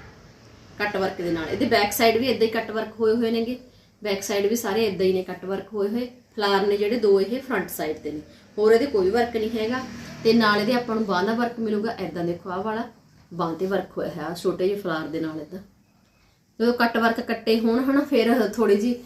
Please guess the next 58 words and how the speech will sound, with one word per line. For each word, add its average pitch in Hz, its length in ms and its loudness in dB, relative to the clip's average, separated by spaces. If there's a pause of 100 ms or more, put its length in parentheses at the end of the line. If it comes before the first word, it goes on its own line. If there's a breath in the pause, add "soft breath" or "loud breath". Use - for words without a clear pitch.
(240 loud breath)
ਆਪਾਂ 214 200 -4
ਨੂੰ 214 100 2
ਦਿਖਾਉਣ 240 300 0
ਦੇ 208 100 0
ਵਿੱਚ 214 180 -4
ਦਿੱਕਤ 196 360 -2
ਆਉਂਦੀ 175 260 -2
ਹੈਗੀ 180 160 -6
ਸੂਟ, 220 300 -4
ਕਿਉਂਕਿ 202 500 -6
ਉਹ 254 120 -2
ਕੱਟ 202 220 -6
ਹੋ 190 120 -2
ਜਾਂਦਾ 185 180 0
ਨਾਲੋਂ 175 260 -2
ਕੱਪੜਾ। 190 320 -8 (360 loud breath)
ਤੇ 220 80 -4
ਡਿਜ਼ਾਈਨ 226 400 2
ਤੁਹਾਨੂੰ 262 240 -2
ਚੰਗੀ 226 200 -2
ਤਰ੍ਹਾਂ 214 220 -2
ਕਲੀਅਰ 202 340 0
ਹੋ 240 160 -2
ਗਿਆ। 226 180 -2
ਇਹ 226 140 -4
ਬਾਂਹ 185 240 -2
ਦੇ 240 100 -2
ਉੱਪਰ 262 220 -6
ਆ 220 140 -2
ਗਿਆ 226 220 -2 (400 loud breath)
ਤੇ 202 160 2
ਆਪਣਾ 208 300 -4
ਆ 196 220 -4
ਗਿਆ, 214 200 -2
ਅਹ, 202 560 -4 (140)
ਘੇਰੇ 254 220 2
ਦੇ 196 100 4
ਉੱਪਰ 202 220 0
ਇੱਕ 226 160 -8
ਫਲਾਰ 233 400 0 (260)
ਤੇ - 60 -12
ਇੱਕ - 160 -8
ਹਿੱਪ 202 280 -6
ਦੇ 214 120 0
ਉੱਪਰ। 247 300 -4
ਦੋਨੋਂ 226 400 0
ਸਾਈਡ 226 300 0
ਆਪਣੇ 220 260 -2
ਬੈਕ 196 260 -2
ਸਾਈਡ, 226 280 -2
ਫਰੰਟ 202 240 -2
ਸਾਈਡ 208 260 -2
ਦੇ 226 100 0
ਕੱਟ 190 220 -6
ਵਰਕ 160 300 -10
ਹੋਏ 160 120 -2
ਹੋਏ 175 140 -6
ਨੇਗੇ। 160 220 -6